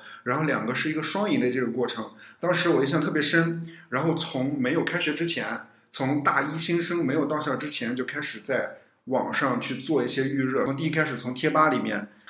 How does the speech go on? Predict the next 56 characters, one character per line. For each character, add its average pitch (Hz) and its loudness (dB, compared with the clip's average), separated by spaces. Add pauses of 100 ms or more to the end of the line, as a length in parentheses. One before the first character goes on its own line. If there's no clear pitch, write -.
考 127 4
上 165 6
这 165 4
所 135 2
大 127 2
学 127 -2
之 127 -4
后， 135 -4
大 131 0
家 131 0
可 127 -4
能 117 -2
更 135 2
多 135 4
的 131 2
是 - -4
从， 117 -4 (220)
呃， 107 -8
贴 160 0
吧 160 6
里 113 2
面 107 -4
去 123 -2
了 117 4
解 131 0
这 127 -2
所 117 -2
大 113 -2
学， 107 -6 (120)
啊， 131 -8
是 135 -8
什 127 -4
么 117 0
样 123 0
的。 - -8 (220)
我 117 -4
从 - -2
八 233 4
月 196 4
份 147 4
开 127 0
始， - -6
然 113 -4
后 117 -2
就 139 -2
开 156 0
始 101 -4 (560)
做， 165 4
嗯， 110 -4
新 170 4
生 170 4
的 131 4
入 165 2
学 127 0
指 117 -4
南 - -4